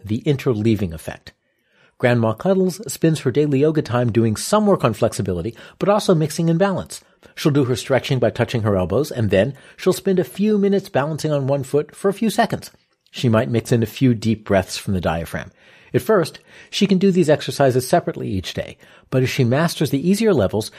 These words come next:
she can start to combine them. Day twenty of her challenge, for example,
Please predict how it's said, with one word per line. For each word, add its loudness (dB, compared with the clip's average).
she -2
can -2
start 0
to 0
combine 2
them. -8
Day 2
twenty 2
of 2
her 2
challenge, 0
for -4
example, -4